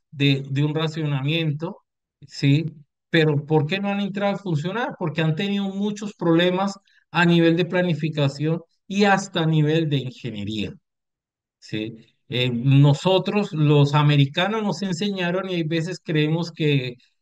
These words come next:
que los americanos son bastante complicados, que hay veces gringos, go-, eh, go home y toda esa vaina, y resulta de que verdaderamente ellos nos dicen en sus,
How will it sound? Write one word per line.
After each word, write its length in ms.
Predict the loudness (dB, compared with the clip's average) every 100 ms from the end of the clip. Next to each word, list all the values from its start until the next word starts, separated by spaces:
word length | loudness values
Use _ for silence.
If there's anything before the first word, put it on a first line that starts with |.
| _
que 80 | 0
los 160 | 0 2
americanos 560 | 2 2 0 -2 0
son 140 | -2 0
bastante 420 | -2 -2 -4 -4
complicados, 960 | -4 -2 -4 -2 0 0 0 0 0
que 120 | -4 -6
hay 120 | -4
veces 400 | -2 -2 -2 -6 _ -10
gringos, 680 | -2 0 0 -2 -2 -2 -2
go-, 220 | -4 -8 -12 _ -4
eh, 540 | 2 2 2 0 0
go 200 | 2 2 0 -2
home 400 | 0 0 0 -2
y 80 | -4
toda 160 | -6
esa 160 | -6 -6
vaina, 440 | -6 -4 -4 -6
y 60 | -8
resulta 420 | -8 -6 -4 0
de 120 | -2
que 180 | -2 -6 -6 _ _
verdaderamente 800 | -6 0 2 2 2 0 -4 -4
ellos 200 | -4 -4
nos 140 | -4 0
dicen 360 | 0 0 -2
en 80 | -4
sus, 240 | -4 -6